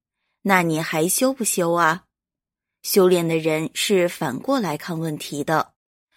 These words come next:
把这些磨难、痛苦都视为提高的好机会，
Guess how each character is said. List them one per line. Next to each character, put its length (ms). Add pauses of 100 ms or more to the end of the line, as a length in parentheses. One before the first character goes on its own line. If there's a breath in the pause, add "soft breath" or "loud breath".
(180)
把 160
这 140
些 160
磨 240
难、 400
痛 260
苦 380 (320)
都 260
视 200
为 240
提 240
高 180
的 220
好 220
机 280
会， 360